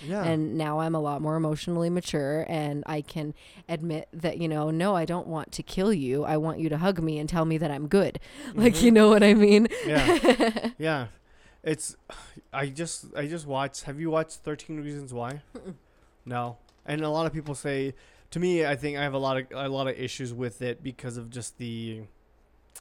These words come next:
Speaker 1: the social kind of structures in there. But
Speaker 2: I don't even know what it is.
Speaker 1: I'm a big critique, um, I critique it re-, a lot. Oh yeah, you don't watch a lot of shows, right?
Speaker 2: No.
Speaker 1: Um, I have a, you know, I'm a big critic of it. Um, but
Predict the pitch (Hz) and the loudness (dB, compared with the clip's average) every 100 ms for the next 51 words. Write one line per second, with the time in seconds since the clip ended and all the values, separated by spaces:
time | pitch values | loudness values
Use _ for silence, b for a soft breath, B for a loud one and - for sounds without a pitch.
0 | _ _ - 123 - 139 - 123 127 120 | _ _ -10 -6 -4 -4 -6 -10 -10 -10
1 | - 131 113 - 123 117 113 110 104 b | -8 -8 -8 -10 -8 -8 -10 -12 -14 b
2 | b b b - 127 139 196 180 175 165 | b b b -12 -2 2 4 4 2 2
3 | 165 156 156 151 143 135 127 127 - 123 | 2 2 0 -2 -4 -6 -8 -12 -12 -12
4 | - - 131 - 135 123 123 135 117 120 | -12 -14 -14 -8 -8 -8 -12 -10 -10 -12
5 | - - 123 120 - 120 117 - 139 127 | -14 -20 -16 -14 -10 -8 -6 -4 -4 -2
6 | 127 120 117 120 113 107 117 110 110 117 | -4 -6 -8 -8 -10 -10 -10 -10 -10 -12
7 | - 175 160 160 160 - 123 123 123 131 | -6 -2 -2 -2 -4 -6 -4 -4 -4 -6
8 | 135 131 123 - 147 120 117 117 135 - | -6 -10 -12 -10 -8 -6 -6 -6 -8 -8
9 | 123 117 110 113 - _ 123 120 120 120 | -8 -8 -8 -10 -12 _ -10 -8 -6 -6
10 | 120 120 - 127 - 139 131 123 | -8 -12 -16 -12 -4 0 0 -2